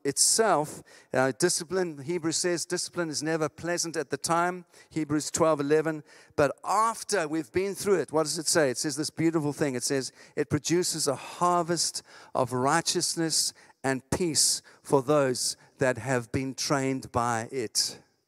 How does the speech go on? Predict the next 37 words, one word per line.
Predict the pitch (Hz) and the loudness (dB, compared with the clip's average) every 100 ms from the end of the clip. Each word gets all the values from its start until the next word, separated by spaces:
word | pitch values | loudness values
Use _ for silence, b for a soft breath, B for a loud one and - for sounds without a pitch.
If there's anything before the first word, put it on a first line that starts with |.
| _ _ _ _ _ _ _ _ _ | _ _ _ _ _ _ _ _ _
We | 120 127 | -6 2
all | 143 165 | 2 4
get | 165 - | 2 0
tested. | 165 165 - 127 - | 0 0 0 -2 -2
We | 123 | -4
all | 139 156 | 0 0
get | 156 - | 0 -2
trained. | - 175 156 123 101 - B B B | 0 2 2 -2 -6 -10 B B B
And | 123 | -2
there's | 120 | -2
a | 117 | -4
harvest | - - 156 165 156 147 - | -10 -6 0 2 2 -2 -2
of | 123 | -4
righteousness, | 131 135 135 139 - 123 | -2 -2 -2 -6 -6 -6
of, | 127 - - | -8 -10 -8
of | 107 - | -8 -6
peace, | - 175 147 - - B B | -4 -2 -2 -6 -8 B B
love, | 131 139 151 113 - b b b _ | -4 2 2 0 -10 b b b _
joy | - 143 151 135 104 98 b - | -4 0 2 0 -4 -10 b -6
in | 143 | -2
the | 139 | -2
Holy | 139 139 | 0 -2
Spirit | 123 - 127 107 - - b b b b _ | -2 -2 -2 -2 -8 -12 b b b b _
that | - 104 | -10 -6
can | 120 123 | -4 0
never | 143 139 | 2 0
be | 127 | -4
taken | - 123 117 117 | -4 -6 -4 -4
away | 113 | -2
from | 107 107 104 | -4 -8 -6
you | 98 | -6
when | 95 107 | -6 -6
you've | 107 98 - | -6 -8 -4
gone | 120 131 | -2 -2
through | 131 131 | -6 -6
the | 127 | -6
fire | - 107 101 101 | -6 -8 -6 -10